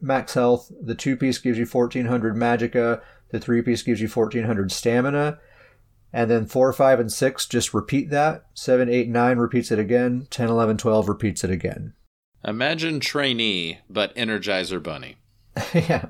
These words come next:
Speaker 2: It just keeps going.
Speaker 1: Just four trainees. Um,
Speaker 2: <laughs>
Speaker 1: now, maybe someone for laughs will equip all twelve pieces. I bet for the most part, for the most part, this is just, uh, that, that filler set is exactly what it is. It's basically gonna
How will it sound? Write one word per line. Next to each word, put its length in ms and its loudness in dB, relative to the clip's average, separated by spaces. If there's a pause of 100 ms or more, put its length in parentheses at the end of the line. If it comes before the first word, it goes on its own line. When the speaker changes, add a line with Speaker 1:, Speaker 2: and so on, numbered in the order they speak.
Speaker 2:
It 200 -10 (180)
just 220 -6
keeps 240 -2
going. 340 -2 (240)
Speaker 1:
Just 240 0 (180)
four 520 4
trainees. 880 0 (560)
Um, 400 4 (120)
Speaker 2:
<laughs> 120 -20
Speaker 1:
now, 460 4 (680)
maybe 260 2
someone 340 2
for 180 4
laughs 440 4
will 180 4
equip 300 2
all 140 6
twelve 320 4
pieces. 300 0
I 200 2
bet 240 2
for 120 0
the 100 4
most 340 2
part, 420 4
for 120 0
the 80 4
most 260 2
part, 260 6
this 200 0
is 120 -2
just, 440 0 (160)
uh, 500 2 (140)
that, 360 2
that 220 2
filler 380 0
set 340 0
is 120 -2
exactly 400 0
what 180 2
it 80 0
is. 100 0
It's 160 0
basically 280 2
gonna 240 4